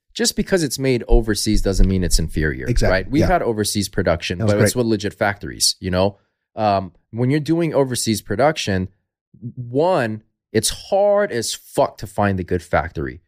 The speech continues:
Speaker 1: People, when they're starting out, have to spend thousands of dollars and countless hours traveling around, visiting factories to see, okay, do they do a good job? Even when you think you found one that does, they could fool you. They show you shit like, "Oh yeah, we made this."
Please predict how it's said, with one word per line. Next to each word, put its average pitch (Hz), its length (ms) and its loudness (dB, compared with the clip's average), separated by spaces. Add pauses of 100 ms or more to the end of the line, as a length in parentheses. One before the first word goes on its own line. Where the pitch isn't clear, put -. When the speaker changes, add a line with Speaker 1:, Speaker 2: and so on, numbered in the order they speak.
(260)
Speaker 1:
People, 151 300 0
when 143 160 -2
they're 127 120 0
starting 135 420 0
out, 143 360 0
have - 200 -4
to - 80 -8
spend 95 380 -2
thousands 143 680 -2
of 117 120 -6
dollars 110 360 2
and 87 120 -12
countless 151 540 -2
hours 107 400 0 (200)
traveling 175 580 0
around, 165 500 0 (240)
visiting 147 360 2
factories 127 640 0
to 110 100 -8
see, 107 440 0 (280)
okay, 104 440 0 (300)
do 120 120 -2
they 113 140 2
do 107 140 -2
a 95 40 -4
good 90 180 -2
job? 80 300 0 (180)
Even 202 300 2
when 247 100 2
you 220 80 4
think 220 240 0
you 196 80 -2
found 190 300 0
one 202 120 0
that 147 160 0
does, 156 260 0 (280)
they 180 120 2
could - 120 -2
fool 262 220 0
you. 101 240 0 (260)
They 131 80 -2
show 165 260 0
you 180 140 0
shit 170 280 -2
like, 143 160 0
"Oh 156 80 2
yeah, 160 200 2
we 135 140 0
made 139 260 0
this." 107 260 0